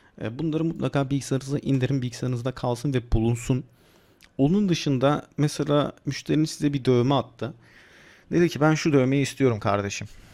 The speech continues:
Sen bunu bu şekilde dövme halinde çıkartıp mesela yapman zor. Çünkü şöyle aldığında bakın buralar yamuk gidecek. Hani düz durmayacak kolda. Buralar iyi gözükmeyecek. Sen hemen ne yapacaksın mesela? Photoshop'u açacaksın, tak, tamam mı?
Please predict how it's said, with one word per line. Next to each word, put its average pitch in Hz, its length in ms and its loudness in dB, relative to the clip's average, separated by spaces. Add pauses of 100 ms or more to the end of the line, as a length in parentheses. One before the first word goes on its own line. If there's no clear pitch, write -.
(220)
Sen 160 300 2
bunu 165 140 4
bu 160 40 2
şekilde 156 320 4
dövme 139 240 10
halinde 131 380 4
çıkartıp - 440 -2
mesela 135 300 0
yapman 135 340 4
zor. 123 280 4
Çünkü 120 240 -4 (180)
şöyle 151 420 2
aldığında 147 420 0
bakın 135 240 -2
buralar 127 280 2
yamuk 131 320 -2
gidecek. - 360 -6
Hani 117 240 -2
düz 123 180 -4
durmayacak 123 460 2
kolda. 110 380 -4 (460)
Buralar 131 340 4 (260)
iyi 131 340 -4 (160)
gözükmeyecek. 117 640 0
Sen 127 140 0
hemen 147 260 0
ne 156 40 0
yapacaksın 160 560 -4
mesela? 101 240 -6
Photoshop'u - 480 -2
açacaksın, 131 500 -2
tak, - 380 -10
tamam 147 260 -4
mı? 107 220 -4